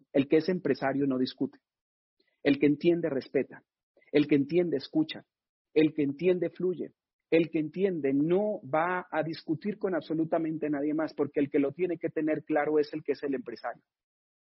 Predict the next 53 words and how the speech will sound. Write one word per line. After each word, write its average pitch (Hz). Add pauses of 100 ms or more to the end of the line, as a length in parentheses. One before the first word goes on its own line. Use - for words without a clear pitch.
El 135
cliente 170 (120)
siempre 147
va 135
a 127
tener 127
la 120
razón. 120 (500)
Pero 135
si 139
tú 190
aprendes 196
a 190
respetar 156
ese 156
principio, 151
el 131
dinero 127
siempre 127
va 120
a -
estar 120
en 117
tu 117
bolsa. 110 (680)
Ahorita 151
vas 151
a 147
ver 139
por 135
qué 143
voy 135
a 131
tocar 120
este, -
por 143
qué 160
toco 139
este 123
punto. 110 (600)
El 143
mundo 240
de 254
los 202
negocios 143
se 156
divide 160
en 180
dos 170
grandes 160
grupos 147
de 131
personas. -